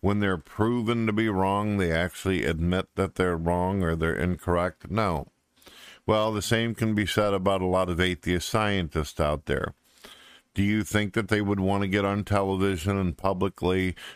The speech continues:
say, "You know what? I spent ninety percent of my life trying to prove this theory or this idea,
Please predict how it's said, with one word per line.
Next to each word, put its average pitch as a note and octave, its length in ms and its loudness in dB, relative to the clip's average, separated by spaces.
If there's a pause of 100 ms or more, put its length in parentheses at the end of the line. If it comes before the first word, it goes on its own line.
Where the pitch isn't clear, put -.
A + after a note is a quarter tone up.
say, F#2 360 0
"You F2+ 220 -2
know G2 200 2
what? G2 340 -2 (280)
I F#2+ 200 0
spent F#2 360 -2
ninety A2 440 0
percent G#2 480 -2
of F2 80 2
my F#2+ 240 2
life G2 580 -2 (340)
trying G2 360 0
to F2+ 60 0
prove G#2 420 0
this G2 240 0
theory F#2+ 400 2
or D#2+ 160 0
this E2+ 260 -2
idea, F2+ 640 0